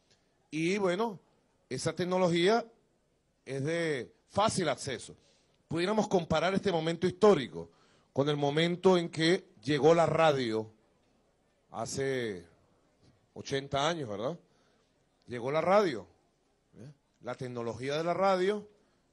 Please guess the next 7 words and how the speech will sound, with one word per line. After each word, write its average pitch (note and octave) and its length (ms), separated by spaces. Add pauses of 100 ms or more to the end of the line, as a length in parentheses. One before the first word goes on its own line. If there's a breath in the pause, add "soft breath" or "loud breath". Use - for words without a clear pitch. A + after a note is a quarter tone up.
y - 80
la A#2 140
transmisión, D3 920
la C3 140
capacidad C3 460
de D3+ 60
transmitir F3 680